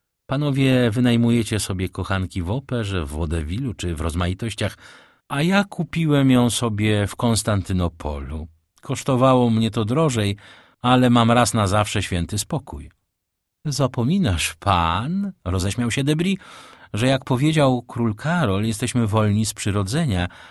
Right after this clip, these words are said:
Pańska niewolnica jest więc wolna, skoro znalazła się we Francji". "A któż ją o tym poinformuje?", odrzekł Monte Cristo.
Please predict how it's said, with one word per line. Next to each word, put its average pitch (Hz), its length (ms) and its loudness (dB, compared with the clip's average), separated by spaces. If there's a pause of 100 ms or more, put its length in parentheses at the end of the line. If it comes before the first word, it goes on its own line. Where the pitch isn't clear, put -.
(280)
Pańska 127 380 0
niewolnica 117 800 0
jest 135 220 -4
więc 104 240 0
wolna, 101 440 0
skoro 92 520 -4
znalazła 101 720 0
się 101 280 -4
we 107 140 -4
Francji". 92 680 -6 (360)
"A 76 100 -10
któż - 300 -8
ją 113 160 0
o 101 40 -2
tym 120 180 -4
poinformuje?", 107 840 -4 (300)
odrzekł 87 480 -4
Monte 80 280 -2
Cristo. 76 480 -10